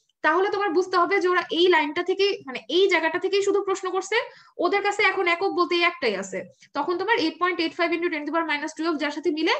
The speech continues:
সেটাই answer দিয়ে দিতে হবে। যদি অপশনের মধ্যে তোমার সঠিক এককটাও থাকে, ভুল এককটাও থাকে, তাহলে অবশ্যই সঠিকটা answer করতে হবে। So সঠিকটা থাকলে আমরা সঠিকটা দাগাবো, সঠিকটা না থাকলে আমরা blank রেখে আসবো না। আমরা ভুল যেটা, মানে ভুল একক যেটা বইয়ের মধ্যে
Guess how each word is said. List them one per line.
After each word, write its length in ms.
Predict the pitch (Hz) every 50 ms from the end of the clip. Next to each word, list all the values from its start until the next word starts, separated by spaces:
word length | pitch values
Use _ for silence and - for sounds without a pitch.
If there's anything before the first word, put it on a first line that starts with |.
| 508 -
সেটাই 200 | 277 - 262 240
answer 180 | 220 220 240 220 214
দিয়ে 120 | 220 226 220
দিতে 140 | 220 202 196
হবে। 160 | 185 - - 127 - _ _ _ - - _ - - - _ 220 254
যদি 180 | 320 339 392 440 440 285
অপশনের 300 | - - 349 339 349 359 349
মধ্যে 160 | 359 311 392 381
তোমার 160 | 320 330 349 349 -
সঠিক 220 | 294 285 311 330 349 349
এককটাও 320 | 349 - - - 381 381 381 381
থাকে, 220 | 370 381 392 359 226 - - - - - _ 226 247
ভুল 140 | 294 339 349 359 349
এককটাও 340 | 349 330 330 - 311 311 311 294
থাকে, 220 | 247 - - 165 - 359 - _ _ _ _ _ -
তাহলে 260 | 269 294 320 359 427 466 359
অবশ্যই 280 | 247 262 277 - 330 302 302
সঠিকটা 280 | 262 247 262 254 214 196 196
answer 180 | 190 190 175 180
করতে 180 | 175 185 - 202
হবে। 140 | 196 180 - - - _ - - _ _
So 60 | - 320 359 349
সঠিকটা 320 | 349 302 302 349 349 370 370 -
থাকলে 200 | 339 320 311 349 370
আমরা 120 | 370 381 381 370
সঠিকটা 280 | 349 320 370 381 370 330 359
দাগাবো, 220 | 359 359 370 453 508 440
সঠিকটা 260 | 330 311 302 - 370 339 330
না 60 | 320 349 370
থাকলে 160 | 381 370 349 339
আমরা 120 | 339 359 294 262
blank 200 | 254 254 262 - 330
রেখে 140 | 349 339 - 339 339
আসবো 160 | 311 302 349 349
না। 60 | 427 494 508 -
আমরা 140 | - 480 269 233 226
ভুল 140 | 262 277 302 294 320
যেটা, 220 | 349 349 - 359 453 508 - - - - - _ _ _ -
মানে 120 | 214 226 226 226
ভুল 140 | 269 349 370 392
একক 180 | - 392 381 294 285
যেটা 140 | 339 330 349 285 262
বইয়ের 180 | 285 285 302 311
মধ্যে 160 | 294 269 339